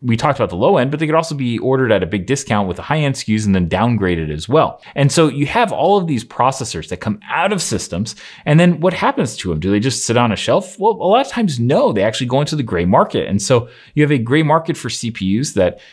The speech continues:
you know, potentially have been new system pulls. Maybe they're just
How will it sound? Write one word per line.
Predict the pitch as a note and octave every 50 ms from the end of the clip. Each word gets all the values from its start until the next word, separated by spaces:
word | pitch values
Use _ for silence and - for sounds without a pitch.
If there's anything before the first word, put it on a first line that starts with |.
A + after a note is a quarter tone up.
| _ _ _
you | - C#4
know, | G3+
potentially | A#2 - - A#2+ A#2 A2+ - A#2+
have | G2
been | F2+ F2+ F2 - - - _ _ _
new | - C3 B2+ C#3 C#3
system | - - G#3 G#3+ - - F3+ E3+ D#3
pulls. | - - D#3+ D3+ C#3+ C3+ C3+ C3 B2+ - - - - - _ -
Maybe | A2+ A2 G#2+
they're | G2 F#2 F2+
just | E2 F2 - -